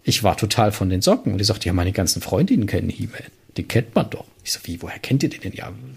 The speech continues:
weiß ich jetzt auch nicht so genau." Aber da siehst du mal, was für eine Wichtigkeit die Masters hatten. Und in den achtziger Jahren gab's nichts, was größer war. Das darfst du auch nicht vergessen. Die haben ein komplettes Jahrzehnt und darüber hinaus geprägt.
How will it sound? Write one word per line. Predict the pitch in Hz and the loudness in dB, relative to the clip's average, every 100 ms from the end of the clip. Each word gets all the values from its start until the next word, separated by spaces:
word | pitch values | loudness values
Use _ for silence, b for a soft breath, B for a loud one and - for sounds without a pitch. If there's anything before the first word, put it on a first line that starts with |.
| - | -12
weiß | - | -4
ich | 139 | 0
jetzt | 160 | 2
auch | 240 208 | 4 4
nicht | - | 2
so | - | -2
genau." | - 101 - | -2 -2 -2
Aber | 110 107 B B B | -2 -2 B B B
da | - | 2
siehst | 107 170 - | 4 4 4
du | 135 | 4
mal, | 117 107 | 4 4
was | 107 | 2
für | - | 2
eine | 101 | 2
Wichtigkeit | 110 139 131 - 117 98 | 4 2 0 2 2 4
die | 107 | 4
Masters | 110 135 - 107 | 4 4 2 2
hatten. | 107 104 | 2 2
Und | |
in | 101 | 2
den | 104 | 0
achtziger | - 110 - 107 104 | 0 0 2 2 4
Jahren | 92 95 107 | 4 4 4
gab's | 98 - | 4 4
nichts, | - 104 - | 4 4 2
was | - - | 2 2
größer | 151 202 - - | 4 4 2 -4
war. | - - | -14 -12
Das | - | -4
darfst | - 90 - | 2 2 2
du | |
auch | - 147 | 4 2
nicht | 139 | 2
vergessen. | - 95 82 101 | -2 0 0 2
Die | 95 | 2
haben | 92 | 0
ein | |
komplettes | - 104 113 104 113 | 0 2 4 4 4
Jahrzehnt | 139 131 - 143 101 | 2 4 4 4 2
und | 98 | 0
darüber | 101 113 120 | 2 4 4
hinaus | 127 120 113 - | 4 2 0 0
geprägt. | 131 - - - | 0 -2 -2 -6